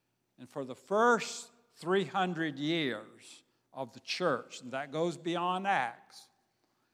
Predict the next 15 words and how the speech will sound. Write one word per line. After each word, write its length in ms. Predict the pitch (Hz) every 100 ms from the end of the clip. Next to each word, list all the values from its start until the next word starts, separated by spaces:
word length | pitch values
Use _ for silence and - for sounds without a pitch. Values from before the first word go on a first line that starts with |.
| _ _ _
the 80 | 135
church 680 | - - 196 143 - - - _
was 200 | 131 123
persecuted. 880 | - - 156 - 139 - 131 113 95 - _ _ _ _ _ _ _ _ _
Diocletian 1120 | - 147 147 151 151 - 226 196 - 143 127
was 300 | 139 147 135
one 220 | 151 170 170
of 140 | 147
the 160 | 147 127 - - -
emperors, 680 | 196 208 - 147 131 120 - - -
and 160 | 156
he 180 | - 151
hated 560 | - - 220 202 156 131
the 60 |
Christians. 800 | 131 - 165 - - 110 101 -